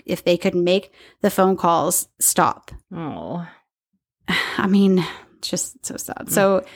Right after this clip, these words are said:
Speaker 1: his family, especially his son, tried to intervene numerous times, and on a-,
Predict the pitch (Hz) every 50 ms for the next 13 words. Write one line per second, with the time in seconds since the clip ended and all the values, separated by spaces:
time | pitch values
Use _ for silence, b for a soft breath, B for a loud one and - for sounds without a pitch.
0 | B B B B - 269 254 254 - - 220 214 220 220 226 233 233 233 226 214
1 | 190 - 202 190 - 214 196 180 190 - - 202 190 185 185 185 185 180 - 190
2 | 185 185 180 - - 180 185 180 175 180 175 175 180 180 185 190 190 185 190 180
3 | 175 175 175 - - 185 165 165 170 170 175 180 190 202 196 - - - - -
4 | 180 170 170 165 165 175 180 185 - - 190 185 185 185 -